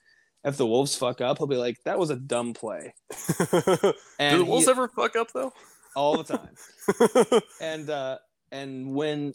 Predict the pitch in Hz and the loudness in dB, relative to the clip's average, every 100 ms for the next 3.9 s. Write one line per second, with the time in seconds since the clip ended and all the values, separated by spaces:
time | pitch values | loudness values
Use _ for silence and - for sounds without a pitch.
0 | - 151 143 147 139 151 139 127 135 117 | -8 -4 0 0 0 -4 -8 -6 -6 -4
1 | 156 156 127 123 120 113 117 143 120 - | -4 -4 -4 -4 -4 -4 -6 -6 -6 -4
2 | 143 135 127 117 110 120 113 117 110 113 | -4 -4 -4 -4 -4 -6 -6 -6 -6 -6
3 | - 131 113 120 113 82 - 139 135 | -8 -8 -6 -8 -8 -6 -4 -4 -6